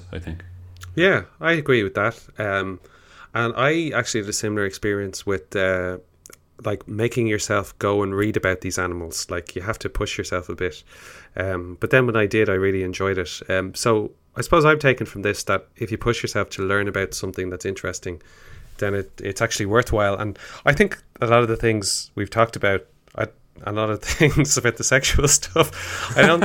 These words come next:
Speaker 2: I don't think I'll ever forget.
Speaker 1: Yeah, that's true. I won't forget that there was hippos in Colombia. Like, I'll never <laughs> forget that.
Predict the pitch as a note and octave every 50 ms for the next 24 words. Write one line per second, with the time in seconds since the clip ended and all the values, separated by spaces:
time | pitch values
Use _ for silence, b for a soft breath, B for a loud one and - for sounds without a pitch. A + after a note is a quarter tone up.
0 | - D#3 D#3+ E3 F#3 F#3+ F3 - F#3 F3+ E3+ - E3 D3+ D3+ D#3+ E3 D#3 D3+ C#3+
1 | - C#3 - E3+ E3 C#3+ - - - B B B B B B B B - - B2+
2 | C3+ D3 C3 D#3 D#3 - - - A2+ C3 D3+ G3 A#3+ G#3 - D3 C3+ B2+ B2 C3
3 | A#2+ - F#2 F2+ - - A2+ - B2 G#2+ F#2 G2+ F#2 F#2 G2 G#2+ D3 E3+ C3 F2+
4 | E2 F2 F2+ G2+ G#2 G#2+ G#2+ A2+ C3+ D#3 D#3 - - - D#3+ C3 - - C#3+ -
5 | - - G#2+ F2 - - - C3+